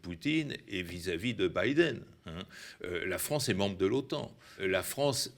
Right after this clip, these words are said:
fait partie de l'Union européenne. Euh, la France a ouvertement, euh, déclaré sa solidarité avec l'Ukraine. Et encore, euh, ce matin, dans un communiqué de l'Élysée. Ce qu'elle peut faire, c'est mettre,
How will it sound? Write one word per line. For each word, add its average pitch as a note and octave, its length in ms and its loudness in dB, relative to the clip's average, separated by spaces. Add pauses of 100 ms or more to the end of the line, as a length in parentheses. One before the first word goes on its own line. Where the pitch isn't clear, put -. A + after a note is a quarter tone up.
fait G#2 180 2
partie - 360 0
de G#2 100 2
l'Union F#2+ 340 0
européenne. G2+ 640 0 (360)
Euh, F#2 420 2
la G2 120 6
France C#3+ 640 0
a G#2+ 220 4 (100)
ouvertement, A#2 1040 2 (360)
euh, F#2+ 100 0
déclaré G#2+ 720 4
sa - 180 -2
solidarité F#2 1000 2
avec F#2+ 320 -2
l'Ukraine. C#3 520 0 (120)
Et F2+ 120 0
encore, F#2 540 -2
euh, E2 180 -2 (280)
ce - 180 0
matin, F#2 340 0
dans F#2+ 220 0
un E2 60 -4
communiqué F2 580 -2
de F2+ 100 -6
l'Élysée. A#2+ 520 2 (560)
Ce - 260 -2
qu'elle B2 500 6
peut A2+ 280 4
faire, D#3+ 580 2
c'est - 300 -4
mettre, B2 580 2